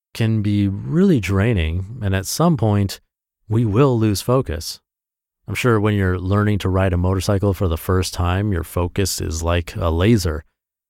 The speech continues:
But as things become more natural or automated, it's easier for us to get distracted. And I'm sure that's true of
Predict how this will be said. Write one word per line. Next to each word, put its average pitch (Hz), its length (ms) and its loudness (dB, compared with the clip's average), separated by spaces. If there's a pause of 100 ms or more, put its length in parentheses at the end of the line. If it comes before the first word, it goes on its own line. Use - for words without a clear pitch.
(120)
But 127 80 -2
as 131 100 0
things 170 220 2
become 143 280 0
more 120 280 0
natural 98 1000 0
or 82 220 -2
automated, 92 600 0 (520)
it's - 160 -10
easier 131 360 4
for 85 180 0
us 85 160 2
to 95 100 -4
get 82 220 0
distracted. 107 720 -4 (800)
And 123 100 0
I'm 131 60 2
sure 214 320 2
that's 180 320 0
true 170 540 0
of 147 180 -2